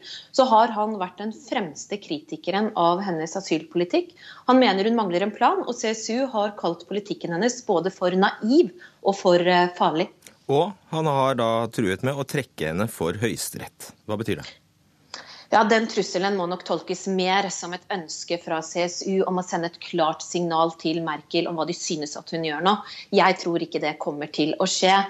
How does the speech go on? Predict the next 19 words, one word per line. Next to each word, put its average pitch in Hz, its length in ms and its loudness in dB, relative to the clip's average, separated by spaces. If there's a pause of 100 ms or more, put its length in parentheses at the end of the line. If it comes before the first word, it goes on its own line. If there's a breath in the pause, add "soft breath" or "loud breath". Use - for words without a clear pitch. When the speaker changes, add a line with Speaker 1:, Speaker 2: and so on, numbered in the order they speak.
(300 loud breath)
Speaker 1:
Og 190 80 6
i 185 80 8
et 185 160 2
T 214 80 0
V-intervju 165 560 0
i 175 80 -6
forrige 170 320 -2
uke 175 160 2
så 170 240 -4
ble 160 240 2
Merkel 170 400 -4
ganske 165 240 -6
hardt - 400 -4
konfrontert 196 920 0
med 185 120 0
denne 165 160 -4
kritikken 165 400 -8
fra 175 160 -6
Seehofer. 175 640 0